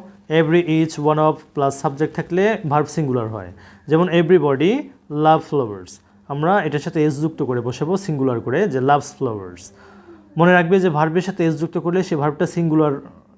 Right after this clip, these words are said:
এর কাজ করে, আর নাউনের সাথে এস যুক্ত করলে সেটা প্লুরাল নাউন হয়। তারপরে এখানে বাইশ নম্বরটি সর্বশেষ নিয়ম লক্ষ্য করো যে কমপ্লেক্স ও কম্পাউন্ড বাক্যের এক অংশে যে টেন্স থাকে অপর অংশেও সে টেন্স হয়।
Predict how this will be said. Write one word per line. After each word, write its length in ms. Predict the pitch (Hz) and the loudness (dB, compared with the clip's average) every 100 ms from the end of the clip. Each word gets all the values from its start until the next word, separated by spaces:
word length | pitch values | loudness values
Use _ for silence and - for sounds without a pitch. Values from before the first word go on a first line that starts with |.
| - | -4
এর 160 | 151 | -2
কাজ 280 | 143 147 - | 0 -2 -2
করে, 300 | 131 101 87 _ _ _ _ _ _ _ - | -10 -10 -14 _ _ _ _ _ _ _ 0
আর 140 | 143 | 2
নাউনের 300 | 147 156 196 | 4 4 4
সাথে 260 | 202 196 175 | 0 0 0
এস 140 | 147 | 0
যুক্ত 180 | 147 151 | -2 -4
করলে 280 | 139 143 202 | -4 0 0
সেটা 460 | 208 151 143 135 131 - - | -2 0 2 2 -2 -12 -10
প্লুরাল 320 | - 165 160 147 | 0 4 4 2
নাউন 300 | 139 127 110 | 0 -4 -8
হয়। 280 | 98 90 85 _ _ _ _ _ | -12 -14 -18 _ _ _ _ _
তারপরে 380 | 170 160 196 190 | 2 2 4 2
এখানে 320 | 185 185 196 | 2 2 2
বাইশ 360 | 165 165 160 185 | 2 2 2 -2
নম্বরটি 300 | 180 175 185 | 0 -2 -2
সর্বশেষ 680 | 170 151 147 - 175 175 | -2 0 -2 0 -2 -2
নিয়ম 340 | 160 156 147 240 - - - 139 | -2 0 0 -4 -10 -20 -12 0
লক্ষ্য 280 | 151 147 | 0 2
করো 340 | 170 175 208 285 - - _ _ - | 4 4 4 0 -10 -20 _ _ -4
যে 240 | 139 151 | 2 2
কমপ্লেক্স 520 | 147 165 160 190 185 | 4 0 2 0 2
ও 40 | 180 | 0
কম্পাউন্ড 400 | 170 156 170 175 | 0 2 0 2
বাক্যের 240 | 185 185 | 0 2
এক 160 | 160 165 | 2 2
অংশে 280 | 160 - 185 | -2 0 0
যে 140 | 151 | 0
টেন্স 280 | 147 147 143 | -2 -4 -2
থাকে 220 | 170 185 | -4 -2
অপর 180 | 170 160 | 0 0
অংশেও 280 | 156 175 196 | -2 0 -2
সে 160 | 196 | -2
টেন্স 300 | - 131 117 | -4 -4 -6
হয়। 220 | 113 90 | -12 -14